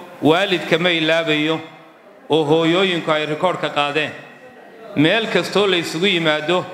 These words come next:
waa idinkaa idinkuba arkayeen, dhihiina idin macallin. Odayaashii waxaa ka jooga, sakadaasaa ka joogta, yare kooban ay arkaysaan. Laakiin dee dumarka waa kuwa, maasha Allah. Marka duulka iyaga ragga ah mar walba way ku dhimataa. Maantana waa ku sii dhimatay.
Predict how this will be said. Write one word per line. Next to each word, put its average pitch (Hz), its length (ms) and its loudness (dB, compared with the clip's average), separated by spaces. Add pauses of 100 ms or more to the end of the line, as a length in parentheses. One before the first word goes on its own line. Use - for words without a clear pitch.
(420)
waa 160 100 2
idinkaa 180 320 2
idinkuba 160 340 0
arkayeen, 147 340 -2
dhihiina 170 320 0
idin 160 200 -2
macallin. 147 360 -4 (960)
Odayaashii 175 480 2
waxaa 170 160 2
ka 185 120 -2
jooga, 170 380 0 (440)
sakadaasaa 160 760 0
ka 175 80 0
joogta, 151 340 -2
yare 165 300 0
kooban 156 280 0
ay 156 60 0
arkaysaan. 160 600 -4 (880)
Laakiin 151 420 2
dee 165 140 2
dumarka 160 340 0
waa 147 220 2
kuwa, 151 180 0
maasha 139 380 -2
Allah. 127 240 -4 (680)
Marka 143 260 2
duulka 175 340 2
iyaga 175 240 2
ragga 165 340 0
ah 180 40 -4
mar 185 160 -2
walba 180 160 -2
way 160 80 0
ku 170 80 -6
dhimataa. 143 480 -2 (720)
Maantana 170 380 2
waa 160 80 2
ku 170 120 -4
sii 165 140 -2
dhimatay. 143 360 -2